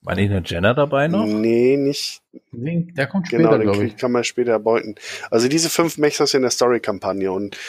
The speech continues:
Speaker 2: das finde ich ist schon echt gutes Equipment, weil Vindicator, Shadowhawk und, und, und, äh, Blackjack, die haben ein bisschen Fofo und da fand ich immer den Sprung zu den Heavies, der war nicht mehr so groß, ne?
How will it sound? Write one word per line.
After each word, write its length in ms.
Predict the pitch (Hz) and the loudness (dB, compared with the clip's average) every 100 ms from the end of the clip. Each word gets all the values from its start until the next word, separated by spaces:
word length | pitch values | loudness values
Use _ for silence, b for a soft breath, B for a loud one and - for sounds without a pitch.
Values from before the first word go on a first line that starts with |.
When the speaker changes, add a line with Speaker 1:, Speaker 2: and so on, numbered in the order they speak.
| B | B
Speaker 2:
das 160 | 127 - | -2 0
finde 160 | 190 185 | 2 0
ich 100 | 156 | 0
ist 140 | 151 | 0
schon 180 | - 135 | 0 0
echt 200 | 151 - | -2 -4
gutes 300 | 175 175 - | -4 -2 -2
Equipment, 460 | - 170 117 104 | -2 -2 0 0
weil 220 | 98 104 110 | 2 2 2
Vindicator, 640 | 143 147 - 139 139 131 | 0 0 2 4 4 4
Shadowhawk 840 | - 127 127 120 123 120 120 - | 4 4 2 4 4 4 2 -2
und, 240 | 127 117 110 | -6 -4 -4
und, 300 | 113 110 - | -4 -4 -4
und, 340 | 113 113 104 | -4 -4 -4
äh, 120 | 104 | -2
Blackjack, 500 | 104 123 - 135 135 B B B B | 0 0 0 -2 -2 B B B B
die 100 | 123 | 2
haben 180 | 120 139 | 2 2
ein 60 | 127 | 0
bisschen 280 | 135 143 - | 0 0 0
Fofo 500 | 135 - 95 82 90 | -2 0 0 0 -2
und 240 | 98 98 B B B - | -8 -12 B B B 0
da 100 | 117 | 2
fand 260 | 135 147 | 2 2
ich 80 | 147 | 0
immer 140 | 147 | 0
den 100 | 131 | 2
Sprung 400 | 123 - 151 185 | 0 0 0 0
zu 140 | - 131 | 0 -2
den 140 | 120 | 0
Heavies, 500 | 120 139 147 147 - | 2 2 0 -4 0
der 160 | 127 120 | 0 2
war 160 | 127 | 2
nicht 260 | 131 127 - | 0 -2 -2
mehr 160 | 127 120 | -2 0
so 140 | 123 | 0
groß, 640 | 113 110 120 95 - - | 0 0 0 0 -2 -6
ne? 200 | 98 151 | -4 -6